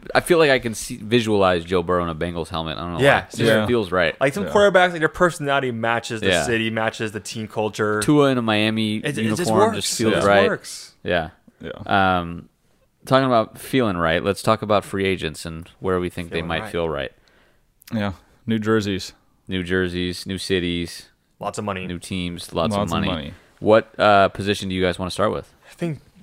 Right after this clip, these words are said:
Speaker 2: the line.
Speaker 1: D-line?
Speaker 2: D-line
Speaker 3: Mm-hmm.
Speaker 2: edge. Like, that's
Speaker 3: It's where you be-, build your team.
Speaker 2: Exactly. And that's the
Speaker 1: Okay.
Speaker 2: strength of this free agency class.
Speaker 1: Yeah,
Speaker 2: No
Speaker 1: it's a
Speaker 2: doubt
Speaker 1: pretty
Speaker 2: about it.
Speaker 1: solid interior D-line class as well as edge rusher. There's some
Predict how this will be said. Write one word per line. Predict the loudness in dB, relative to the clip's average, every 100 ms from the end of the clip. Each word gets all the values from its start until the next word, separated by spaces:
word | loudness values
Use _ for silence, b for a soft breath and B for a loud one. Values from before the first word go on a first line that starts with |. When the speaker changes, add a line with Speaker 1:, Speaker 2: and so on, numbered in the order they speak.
| _
Speaker 2:
the | -4
line. | 0 0 -2 -4
Speaker 1:
D-line? | -2 0 0 -2 -6
Speaker 2:
D-line | -2 0 2 0
Speaker 3:
Mm-hmm. | 0
Speaker 2:
edge. | 0 -2 -6
Like, | 0
that's | 0 0 -8 -12 _ -6
Speaker 3:
It's | 2
where | 2
you |
be-, | 6 6 6 4
build | 0 2
your | 0
team. | 2 2
Speaker 2:
Exactly. | 2 2 0 -4 -10
And | 0
that's | 0 2
the | 2
Speaker 1:
Okay. |
Speaker 2:
strength | 4 2 0
of | -4
this | -4
free | -4
agency | -4 -6 -8
class. | -6 -6 -8 -16 -20 _
Speaker 1:
Yeah, | 4
Speaker 2:
No |
Speaker 1:
it's | 4
a | 2
Speaker 2:
doubt |
Speaker 1:
pretty | 2 0
Speaker 2:
about | 2
it. |
Speaker 1:
solid | 6 6 6 2
interior | 0 -6 -4 0 2 2 0
D-line | 0 0 0 -2 -4
class | 0 2 2 -2
as | -2 -4 -2
well | -2 -2
as | -4
edge | -6 -2
rusher. | -4 -4 -6
There's | -6 -8
some | -12 -14